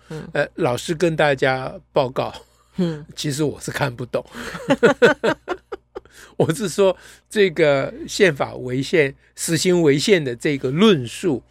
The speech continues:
Speaker 1: 嗯。
Speaker 2: 啊，里面有太多的专有名词。
Speaker 1: 嗯哼，嗯哼。
Speaker 2: 啊，因为他们，我看到的这些论述，他们都不会去解释这些专有名词，
Speaker 1: 嗯。
Speaker 2: 因为对他们而言，这都是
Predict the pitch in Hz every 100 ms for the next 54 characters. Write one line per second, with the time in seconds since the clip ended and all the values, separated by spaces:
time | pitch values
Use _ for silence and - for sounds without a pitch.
0 | _ 170 151 - 160 156 180 175 127 -
1 | - 220 165 156 143 131 - 156 143 110
2 | 110 101 123 - - - _ _ 160 151
3 | 160 156 - 151 151 151 214 214 190 -
4 | 196 196 156 - _ - 139 - 214 196
5 | 151 139 160 135 160 170 185 143 - 160
6 | 123 _ _ - 180 170 175 151 165 156
7 | 175 139 101 - 135 135 127 143 139 113
8 | 117 117 160 160 170 147 156 131 117 107
9 | 120 135 123 - 123